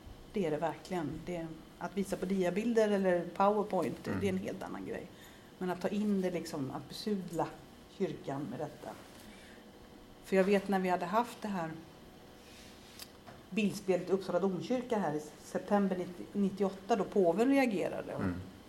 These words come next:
Speaker 1: Då var det ju ändå präster i Sverige som sa att man skulle ta dit Anticimex och spruta kyrkan ren. Och det var ju allvar.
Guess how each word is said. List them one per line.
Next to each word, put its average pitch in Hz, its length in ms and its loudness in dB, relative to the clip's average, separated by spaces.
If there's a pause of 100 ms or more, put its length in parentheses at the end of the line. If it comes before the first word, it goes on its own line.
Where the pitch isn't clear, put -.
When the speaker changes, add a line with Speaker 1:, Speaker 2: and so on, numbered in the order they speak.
(1400)
Speaker 1:
Då 214 440 0
var 185 240 4
det 240 80 2
ju 285 80 6
ändå 214 200 4
präster - 400 -4
i 160 40 -6
Sverige 156 300 4
som 180 120 -4
sa 170 180 0
att 165 80 -4
man 185 80 2
skulle 180 200 -6
ta 180 140 2
dit 165 320 -2
Anticimex 175 840 0
och 185 60 -6
spruta 170 440 -4
kyrkan 165 440 -4
ren. 220 380 -2
Och 165 60 -6
det 170 80 -2
var 202 120 2
ju 320 60 6
allvar. 170 580 4